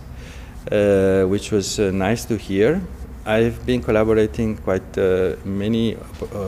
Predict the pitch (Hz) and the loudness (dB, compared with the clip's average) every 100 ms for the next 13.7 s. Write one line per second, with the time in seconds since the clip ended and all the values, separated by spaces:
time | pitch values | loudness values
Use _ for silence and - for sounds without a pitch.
0 | 95 101 110 113 117 117 104 101 90 95 | -6 0 2 2 0 -4 -4 -4 0 2
1 | 92 87 57 90 - 104 - 113 - 104 | 4 2 -2 -6 -6 -8 -6 -8 -4 -4
2 | 92 87 107 139 139 160 156 104 95 - | 0 -2 -2 -4 -2 -2 0 0 0 -2
3 | 95 98 101 - 95 85 80 82 87 95 | -2 -2 -2 -6 -6 -4 -4 -2 0 0
4 | 139 160 - - - - - - - 110 | -2 -4 -10 -14 -14 -14 -14 -14 -4 0
5 | 107 107 - 110 110 117 123 117 - - | 2 2 4 6 8 4 0 -6 -14 -16
6 | - - 98 104 107 107 107 - 135 - | -14 -12 -6 -2 2 2 0 -2 -2 0
7 | 113 95 98 101 - 113 107 131 - - | -2 -2 0 0 0 2 4 2 0 -14
8 | - - - - 120 135 139 143 147 - | -16 -14 -14 -4 -2 0 2 2 0 -2
9 | 110 110 123 - - - - - - - | -2 0 0 -2 -8 -14 -14 -14 -14 -10
10 | - 90 87 85 87 87 90 90 - 110 | -4 -2 0 0 -2 -4 -6 -4 2 2
11 | 104 - 85 - 92 - - - 120 - | 2 -2 -4 -2 -4 -4 -6 -4 -4 -6
12 | - - 120 90 - - - 104 104 - | -6 -4 -2 -2 -6 -6 -2 0 0 0
13 | 143 - 131 113 123 127 | 0 -2 -4 -2 -2 -4